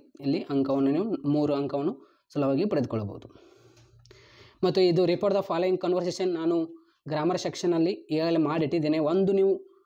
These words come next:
ಗ್ರಾಮರ್, ಒಂದು ನನ್ನ ಎಲ್ಲ ಗ್ರಾಮರ್ ನೀವು ನೋಡಿದರೆ ಮುಗೀತು.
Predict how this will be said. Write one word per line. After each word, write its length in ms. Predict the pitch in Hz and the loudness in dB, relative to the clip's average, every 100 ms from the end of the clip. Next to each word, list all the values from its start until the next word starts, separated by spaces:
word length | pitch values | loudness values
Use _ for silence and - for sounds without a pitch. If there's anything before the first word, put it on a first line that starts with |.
| _ - | _ -4
ಗ್ರಾಮರ್, 500 | 165 156 156 175 175 - - _ _ _ _ _ _ | -2 0 0 0 0 -4 -16 _ _ _ _ _ _
ಒಂದು 320 | 151 185 185 | -4 0 2
ನನ್ನ 260 | 190 180 185 175 | 4 4 4 4
ಎಲ್ಲ 160 | 160 | 2
ಗ್ರಾಮರ್ 360 | 180 170 165 170 | 2 0 0 0
ನೀವು 120 | 175 | 2
ನೋಡಿದರೆ 320 | 156 170 170 | 2 0 0
ಮುಗೀತು. 540 | 170 151 160 196 233 | 0 0 0 -2 -4